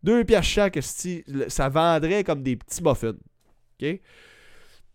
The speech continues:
Donc, Blastman trois, what's up, Blastman ? J'espère que ça va bien, mon chum.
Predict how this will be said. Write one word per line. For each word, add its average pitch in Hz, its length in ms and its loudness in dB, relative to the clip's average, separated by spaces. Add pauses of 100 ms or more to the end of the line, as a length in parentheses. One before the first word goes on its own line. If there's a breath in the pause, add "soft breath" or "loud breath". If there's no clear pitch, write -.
Donc, 247 360 8
Blastman 202 600 4
trois, 254 380 0
what's 180 300 4
up, 277 160 6
Blastman ? 180 580 2
J'espère 185 280 0
que 185 80 0
ça 180 80 2
va 160 120 6
bien, 185 180 2
mon 175 160 0
chum. 220 440 0